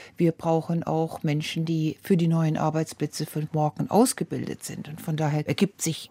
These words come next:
ohne jetzt Panikmache und ohne vor großer Arbeitslosigkeit zu warnen,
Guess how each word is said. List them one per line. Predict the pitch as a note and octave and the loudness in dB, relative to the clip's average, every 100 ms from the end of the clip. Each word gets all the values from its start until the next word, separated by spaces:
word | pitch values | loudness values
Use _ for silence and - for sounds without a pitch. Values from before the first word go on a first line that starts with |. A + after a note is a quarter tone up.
| - | 4
ohne | F3+ F#3+ F3 | 8 10 8
jetzt | D3+ - - | 6 2 -8
Panikmache | - E3+ A3+ A#3+ - D3+ - | 0 4 6 4 0 -6 -2
und | C#3+ D3 | -4 -4
ohne | - D#3+ D3+ | 0 0 0
vor | - D#3 | -4 -8
großer | - D3+ D#3+ D3+ D#3 | -2 -2 0 0 2
Arbeitslosigkeit | G3+ C4 - - D3 - D#3 C#3+ C3+ - | 4 4 2 -2 -4 -4 -8 -8 -8 -10
zu | - | -4
warnen, | C#3+ D3 D3 D3+ | -2 0 -2 -2